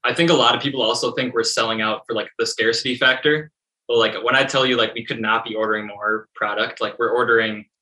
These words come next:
our first order was four thousand units, then we ordered sixty-three hundred, then we ordered fifteen thousand, then we ordered twenty thousand. Now we have a thirty-five thousand bottle order showing up this summer. That's, like, over a hundred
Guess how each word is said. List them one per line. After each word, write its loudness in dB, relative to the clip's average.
our 0
first 2
order 4
was -2
four 0
thousand 0
units, -8
then -4
we -2
ordered 0
sixty-three -4
hundred, 0
then -4
we 0
ordered 2
fifteen 2
thousand, 0
then -12
we -2
ordered 0
twenty -2
thousand. -2
Now 0
we 4
have 4
a -4
thirty-five 0
thousand -2
bottle 4
order 0
showing 0
up -6
this -2
summer. 0
That's, -2
like, -4
over -2
a -8
hundred -8